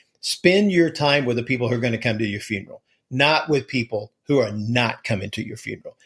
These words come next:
And if you do that, if I had done that, uh, even though I've got a great life and God's been good, and I have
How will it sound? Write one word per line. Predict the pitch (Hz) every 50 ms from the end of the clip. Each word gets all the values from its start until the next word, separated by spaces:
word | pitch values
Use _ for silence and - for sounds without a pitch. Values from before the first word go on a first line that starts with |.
| _ _ _ -
And | 143 135
if | 127 - 151
you | 175 196
do | 175 190 180 160
that, | 156 147 147 143 143 -
if | 139 -
I | 147 175 220
had | 226 208 156
done | 170 165 165 170
that, | 165 165 160 160 - - - - - - _ -
uh, | - 135 123 120 117 -
even | - 170 180 170
though | 156 156
I've | -
got | 135 123 117
a |
great | 101 107 143 139 -
life | - 131 120 120 120 120
and | 127 110
God's | 127 127 123 - -
been | 113 117 113 113
good, | 110 - 143 131 123 117 113 - -
and | - 127 120
I | 127 135 143
have | 131 127 120 110 - -